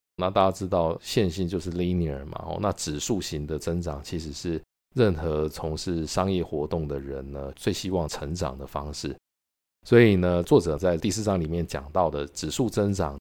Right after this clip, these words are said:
要告诉你为什么一分耕耘不一定可以获得一分收获。那在这本书的第五章讲的是变异数跟标准差。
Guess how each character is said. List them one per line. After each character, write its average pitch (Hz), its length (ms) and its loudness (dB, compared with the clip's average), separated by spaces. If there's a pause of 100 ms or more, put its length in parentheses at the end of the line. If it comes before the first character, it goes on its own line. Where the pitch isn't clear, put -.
(140)
要 104 120 2
告 92 160 6
诉 85 160 -2
你 76 120 -2
为 127 160 10
什 95 120 2
么 78 160 2
一 - 120 -2
分 101 320 0
耕 98 260 0
耘 73 360 -4
不 95 200 0
一 80 60 0
定 85 200 -4
可 82 220 -6
以 73 80 -4
获 92 260 2
得 76 200 0
一 90 160 -6
分 78 260 -6
收 80 380 0
获。 - 280 -2 (920)
那 110 180 10
在 110 160 10
这 123 140 10
本 98 120 8
书 113 160 2
的 101 80 6
第 127 160 6
五 90 120 6
章 101 200 4
讲 78 200 0
的 76 100 -2
是 104 100 0
变 139 240 6
异 127 80 8
数 113 240 4
跟 95 240 2
标 90 200 4
准 71 280 -6
差。 78 400 -2